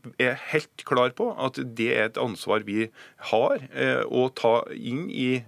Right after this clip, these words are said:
jordbruksoppgjøret. Men det er ikke mulig å se for seg at man får markedsbalanse og kan ta ut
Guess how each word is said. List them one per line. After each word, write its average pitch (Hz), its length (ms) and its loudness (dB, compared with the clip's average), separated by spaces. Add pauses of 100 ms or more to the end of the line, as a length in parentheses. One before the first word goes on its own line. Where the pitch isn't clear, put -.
(140)
jordbruksoppgjøret. 127 720 0
Men 151 640 0 (340)
det 143 80 4
er 127 160 4
ikke - 180 0
mulig 120 460 4
å 151 80 4
se - 240 -2
for 92 160 0
seg 113 140 2
at - 100 -12
man 135 80 0
får 113 400 4
markedsbalanse 95 720 0
og 127 80 -2
kan 131 160 0
ta 123 220 4
ut 123 100 -4